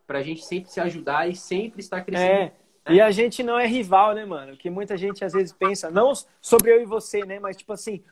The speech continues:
Speaker 2: os bateras em si, a galera não sabe que, mano, todo mundo se conhece, todo mundo se conversa. E, mano, é, a gente tá junto aí, mano, em prol da música, né, mano? Isso fortalece ainda mais a classe musical. E é isso aí, mano. Tamo junto, cê é louco.
Speaker 1: Com
Speaker 2: Poucas.
Speaker 1: certeza. Mano, obrigado. Essa live vai ficar salva.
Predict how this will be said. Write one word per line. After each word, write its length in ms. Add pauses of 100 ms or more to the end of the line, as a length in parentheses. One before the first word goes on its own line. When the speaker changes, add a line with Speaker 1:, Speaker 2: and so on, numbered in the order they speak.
Speaker 2:
os 120
bateras 500
em 140
si, 260
a 60
galera 260
não 100
sabe 280
que, 120
mano, 320
todo 200
mundo 180
se 140
conhece, 600
todo 200
mundo 220
se 100
conversa. 840 (260)
E, 100
mano, 540
é, 380
a 80
gente 240
tá 160
junto 280
aí, 140
mano, 220
em 60
prol 200
da 100
música, 380
né, 80
mano? 260
Isso 200
fortalece 580
ainda 180
mais 380 (220)
a 80
classe 320
musical. 580 (100)
E 80
é 80
isso 160
aí, 160
mano. 220
Tamo 240
junto, 220
cê 100
é 40
louco. 260
Speaker 1:
Com 0 (540)
Speaker 2:
Poucas. 440 (180)
Speaker 1:
certeza. 260
Mano, 180
obrigado. 400
Essa 160
live 240
vai 100
ficar 260
salva. 600